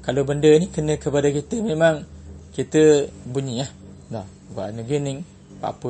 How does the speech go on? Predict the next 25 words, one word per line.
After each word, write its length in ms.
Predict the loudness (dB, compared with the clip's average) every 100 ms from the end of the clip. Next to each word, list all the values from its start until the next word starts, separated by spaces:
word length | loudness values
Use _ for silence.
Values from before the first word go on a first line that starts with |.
| -4
gening, 400 | -4 -4 -4 -8 -14 -20 -16 -10
tak 160 | -8
macam-macam. 420 | -8 -8 -8 -8 -14
Ha. 340 | -16 -20 -20 -20 -20 -20 -20 -16 -10
Ini 100 | -10 -8
kata 280 | -2 2 2 0
Sayyidina 320 | -4 -6 -6 -6
Umar 160 | -6
Al-Khattab. 480 | -8 -8 -10 -10 -14 -16 -20 -20 -20 -20 -20 -20 -10
Baik, 160 | -8 0
kata 720 | 0 2 6 8 8 6 2
seorang 320 | 2 2 4
lagi, 320 | 0 -2 -2
Abu 240 | 0 0 2
Darda 400 | 0 2 0 0
radhiyallahu 560 | -2 0 0 0 -2
an, 220 | -2 -4 -6 -16 -20 -20 -20 -20 -18 -8
"Zurwatul 720 | 2 4 4 2 -2 -4 -2
imani 840 | 0 2 2 2 2 0 -2 -2
as-sabru 720 | -6 -6 -2 -2 2 2 0 -2 -14 -20 -6
lil 180 | 0 0
hukmi 640 | 0 -4 -4 -2 -2 -2 -10 -20 -20 0
war 160 | 2 4
rida 480 | 4 4 4 4 0 -16 -12
bil, 320 | -2 0 0